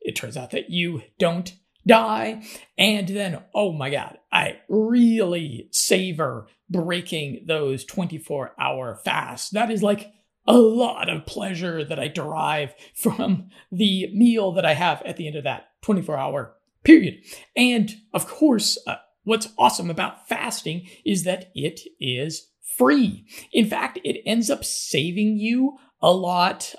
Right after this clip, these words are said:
of money if you do the sixteen hour fast where you are skipping breakfast. And then if you do a twenty-four hour fast once a week,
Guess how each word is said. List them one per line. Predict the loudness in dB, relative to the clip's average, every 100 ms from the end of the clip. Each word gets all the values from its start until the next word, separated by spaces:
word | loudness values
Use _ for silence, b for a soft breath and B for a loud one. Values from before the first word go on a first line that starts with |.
| 0
of | 0 0
money | -8 -8 0 2 4 4 2 -2 B B B 0
if | 0 2
you | 2 2
do | 2 6 8 8 4 0 -4 -6 -18 -8
the | -2 0 -2 -4
sixteen | 2 2 2 2
hour | 2 2
fast | 0 -2 -2 -8 -10 -6
where | -4
you | -4 -6 -6 -6 0
are | 2 2 -2
skipping | -4 -4 -2 -2 -2 -2 -6 -14 _
breakfast. | -2 -2 0 0 0 -8 b b b _ _ -8 -8 _ _ _ _ _ 6
And | 8 8
then | 4 -2 -6 -6
if | -4 -2
you | -2
do | 0 -2 0 -2
a |
twenty-four | -4 0 2 2 0 0
hour | 0 -2 -6
fast | -4 -4 -4 -10 -16 _ _ _ _ _ _ _ _ B B B
once | 8 8 8 2
a | -2
week, | 0 4 6 6 0 -14